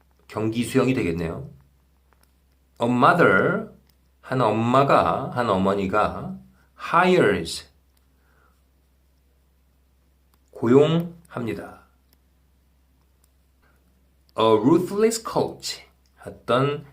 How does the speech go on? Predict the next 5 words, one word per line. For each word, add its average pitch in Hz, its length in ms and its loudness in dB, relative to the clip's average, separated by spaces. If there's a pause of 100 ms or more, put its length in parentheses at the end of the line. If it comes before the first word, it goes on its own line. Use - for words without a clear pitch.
(760)
무자비한 135 960 2
코치를 180 600 -6
말이죠. 95 760 -10 (2250)
여기서 117 400 0 (180)
ruthless는 147 1160 2